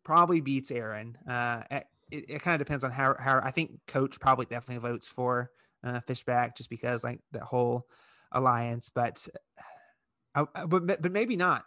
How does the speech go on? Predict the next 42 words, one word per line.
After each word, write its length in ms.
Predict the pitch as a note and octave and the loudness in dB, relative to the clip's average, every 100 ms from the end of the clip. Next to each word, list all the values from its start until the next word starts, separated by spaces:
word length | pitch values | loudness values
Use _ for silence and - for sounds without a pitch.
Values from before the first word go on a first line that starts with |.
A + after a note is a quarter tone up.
| C3+ | -8
because, 320 | C3+ D3 B2 | -2 0 0
like, 180 | C3+ - _ _ _ - | -2 -4 _ _ _ 2
Coach 220 | E3+ D#3 | 2 2
got 220 | D#3+ A#2+ | -2 0
burned 480 | C3 C3 A2 G#2+ - _ | 0 0 -2 -12 -20 _
now 140 | B2+ A#2+ | -4 -4
that 100 | A2+ | -6
I 80 | A2+ | -8
say 200 | - B2 | -10 -6
that. 380 | G#2 G2 - - _ - | -6 -6 -10 -20 _ -8
Uh, 200 | A#2+ A#2 | -6 -6
and, 80 | B2+ | -4
like, 180 | A#2+ - _ - | -6 -8 _ -8
that, 120 | C3+ | -2
that 100 | D3 | 2
was 100 | C#3+ | 0
the 60 | B2+ | 0
whole 120 | B2+ | -4
thing. 80 | C3 | -4
Like, 140 | B2 | -4
J 160 | C3 B2 | -4 -4
T 180 | - A#2+ | -4 -6
didn't 240 | B2 A#2+ | -6 -8
wanna 180 | A#2+ A2+ | -8 -6
vote 240 | A#2 - - | -6 -8 -10
for 100 | A#2+ | -8
Coach. 580 | B2 A#2 A#2 G#2+ - _ - _ - | -2 0 -2 -6 -14 _ -20 _ -12
Uh, 380 | A2+ G2 - C#3+ - _ _ _ | -10 -8 -10 -14 -18 _ _ _
so, 220 | G3 G3+ | 0 2
so 120 | A3+ | 0
maybe 220 | B3 D#4+ | 0 0
not. 180 | C4+ - | -2 -2
So 80 | G3 | -4
maybe 220 | A#3 D4 | -4 -2
that's, 220 | D4 - - | -4 -4 -4
that, 220 | F#3 F3 | -4 -2
that's 180 | F3+ - | -6 -6
closer 480 | - E3+ D#3 C#3 | 0 2 2 -2
than, 220 | C3 C3 C3 | -2 -4 -4
than 120 | C3 | -6
we 100 | A#2 | -6
think. 460 | - D3 B2+ - | -8 -6 -6 -10